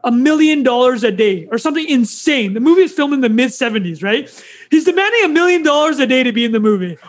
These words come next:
or a hundred thousand dollars a day. They could, just something insane, right? He shows up for two weeks, doesn't read the lines, just, just shows up and does his thing. But guess what? Y-, you're gonna pay for that, right? You're paying for Marlon Brando.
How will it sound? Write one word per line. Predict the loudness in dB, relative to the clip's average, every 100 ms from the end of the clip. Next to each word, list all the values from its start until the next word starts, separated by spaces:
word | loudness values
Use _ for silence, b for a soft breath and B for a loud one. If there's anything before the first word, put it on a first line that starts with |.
| -2
or | 0
a |
hundred | 0 -2
thousand | -2 -2 0
dollars | 0 0
a |
day. | 0
They | 0
could, | 0 -2
just | -2 -2
something | -2 -2 -2
insane, | -4 -6 -4 -2 -2 -6
right? | -4 -2 -2 B B -4
He |
shows | 0 2 2
up | -2
for | -2 -4
two | 0 2 4
weeks, | 4 0 -4 -20 b b b -16 -16 -8
doesn't | -2 0 0 2
read | 2 2
the | 0
lines, | 0 0 0 -2 -4 -8 b b
just, | -4 -2
just | -4 -2
shows | 0 2 2
up | 0 -2
and | -2
does | -2
his | -2 -4
thing. | -2 -2 -2 -8 b b b
But | -2 0
guess | 2
what? | 2 2 0 -4
Y-, | -10 -6 0 2 4
you're | 4 2
gonna | 2 2
pay | 4 2
for | 2 0
that, | 0 0
right? | -2 0 0
You're | 0 -2
paying | 0 2 2 2
for | 0
Marlon | 0 0 -2
Brando. | -2 -2 -2 -2 0 -2